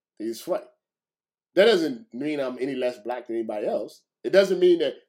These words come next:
hey, I don't watch Insecure. I think it's the most dumbest show of all time. I think the acting is horrific on Insecure. The act, the acting on Insecure make the acting on Power seem, like, Oscar worthy.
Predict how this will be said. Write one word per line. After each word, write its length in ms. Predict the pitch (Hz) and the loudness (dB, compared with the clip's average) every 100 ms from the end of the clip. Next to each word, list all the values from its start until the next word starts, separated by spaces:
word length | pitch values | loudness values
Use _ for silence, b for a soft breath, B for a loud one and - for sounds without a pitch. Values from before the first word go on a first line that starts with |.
| - | -8
hey, 160 | 160 | -6
I 80 | 120 | -2
don't 140 | 196 151 | -2 0
watch 240 | 156 156 | 0 -2
Insecure. 560 | 160 175 - - 240 156 | -2 -4 -4 -10 -6 -6
I 60 | - | -8
think 180 | - | -10
it's 140 | 117 - | -12 -16
the 140 | 98 95 | -18 -14
most 320 | 113 - 95 | -16 -16 -14
dumbest 340 | 120 135 135 | -10 -8 -10
show 200 | - 143 | -10 -10
of 100 | 139 | -10
all 200 | 147 156 | -10 -12
time. 180 | 170 208 _ _ _ _ _ _ _ _ _ _ _ | -12 -18 _ _ _ _ _ _ _ _ _ _ _
I 100 | 131 | -8
think 160 | 156 185 | -6 -6
the 200 | - 135 | -8 -6
acting 340 | 160 - 123 | -8 -6 -8
is 140 | 117 - | -8 -10
horrific 600 | 139 127 185 - - _ _ _ _ _ _ | -10 -4 -4 -4 -12 _ _ _ _ _ _
on 160 | 127 120 | -10 -6
Insecure. 480 | 120 110 90 _ - _ _ _ _ b b b _ _ _ _ _ _ - | -6 -8 -16 _ -20 _ _ _ _ b b b _ _ _ _ _ _ -4
The 200 | 147 147 | -2 0
act, 220 | 214 233 _ _ - | 0 -2 _ _ -12
the 140 | 127 | -6
acting 300 | 185 269 226 | -4 -2 -2
on 140 | 175 151 | -2 0
Insecure 560 | 175 180 139 226 202 | -2 -4 -10 -4 -4
make 180 | 139 131 | -2 -6
the 140 | 120 139 | -8 -10
acting 280 | 147 151 | -10 -8
on 140 | 127 110 | -8 -8
Power 340 | - 170 135 113 | -10 -6 -6 -6
seem, 340 | - 123 110 | -8 -8 -8
like, 220 | 107 98 _ _ | -10 -14 _ _
Oscar 360 | 131 147 - 101 | -10 -10 -10 -16
worthy. 260 | 90 82 | -16 -20